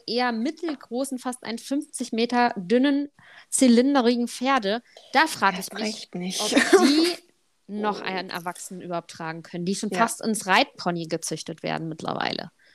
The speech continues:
Speaker 2: Ja,
Speaker 1: Und,
Speaker 2: das
Speaker 1: ne,
Speaker 2: ist
Speaker 1: äh,
Speaker 2: so,
Speaker 1: ich weiß
Speaker 2: ja.
Speaker 1: nicht, ob du mal gesehen hast, was da so teilweise
Speaker 2: Mhm.
Speaker 1: die
Speaker 2: Ja, ja.
Speaker 1: Hengste. Ähm, und ich bin zum Beispiel, wir wollen ja meinen auch kören lassen. Ich hab ja
Speaker 2: Ja.
Speaker 1: eher diesen älteren Typ,
Speaker 2: Ja.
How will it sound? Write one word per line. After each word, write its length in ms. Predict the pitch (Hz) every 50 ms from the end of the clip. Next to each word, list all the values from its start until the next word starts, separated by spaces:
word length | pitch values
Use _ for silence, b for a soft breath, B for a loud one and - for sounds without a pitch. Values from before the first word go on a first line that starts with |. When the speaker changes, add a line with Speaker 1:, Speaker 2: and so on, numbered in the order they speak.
| b b b b b
Speaker 2:
Ja, 220 | 185 190 190 185 190
Speaker 1:
Und, 200 | 202 202 196 -
Speaker 2:
das 200 | - 202 202 -
Speaker 1:
ne, 60 | 202 208
Speaker 2:
ist 160 | 202 214 -
Speaker 1:
äh, 140 | - - 208
Speaker 2:
so, 320 | 202 208 208 208 208 208 202 - - - _ -
Speaker 1:
ich 160 | - 208 -
weiß 180 | 226 226 254 285
Speaker 2:
ja. 100 | - -
Speaker 1:
nicht, 100 | 190 208
ob 80 | 196 -
du 80 | 240
mal 160 | 233 226 214 214
gesehen 400 | 214 208 190 208 226 247 233 220
hast, 200 | 202 208 - -
was 140 | 202 196 -
da 120 | - 196
so 100 | 185 196
teilweise 640 | 190 - - 190 185 185 185 180 180 185 180 180 185 180 _ _ _
Speaker 2:
Mhm. 460 | - 202 202 196 196 196 196 196 202 - _ _ -
Speaker 1:
die 80 | 214 202
Speaker 2:
Ja, 60 | 196
ja. 40 | 202
Speaker 1:
Hengste. 600 | 208 190 185 185 185 190 202 214 214 214 214 208 b b b b b b _
Ähm, 280 | - 214 214 214 214 - -
und 200 | - 233 226 226
ich 180 | - 240 - -
bin 260 | - 269 277 285 285
zum 140 | 277 - 262
Beispiel, 340 | 240 240 254 - - 247 226
wir 140 | 214 220 202
wollen 180 | 214 226 226 233
ja 100 | 226 214
meinen 340 | 208 208 208 226 254 269
auch 300 | - - - 220 226 -
kören 480 | - - - - 214 208 214 233 262 285
lassen. 280 | 311 311 311 - - -
Ich 140 | 220 -
hab 140 | 240 240 -
ja 80 | 240 226 -
Speaker 2:
Ja. 120 | - 220 226
Speaker 1:
eher 60 | 233
diesen 480 | 214 226 226 202 208 214 214 208 - _ _ _ _ - - - _ _
älteren 440 | 214 208 214 226 269 277 285 294 311
Typ, 180 | 302 - 349 494 554 - - - _ _ _ _ _ _ _ -
Speaker 2:
Ja. 300 | - 190 180 185 190 185